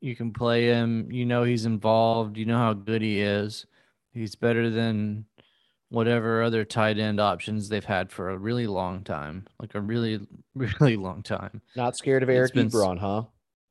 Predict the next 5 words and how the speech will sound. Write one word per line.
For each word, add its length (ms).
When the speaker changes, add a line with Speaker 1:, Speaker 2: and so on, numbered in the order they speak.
Speaker 1:
No, 680
it's 180
been 140
so 220
frustrating 800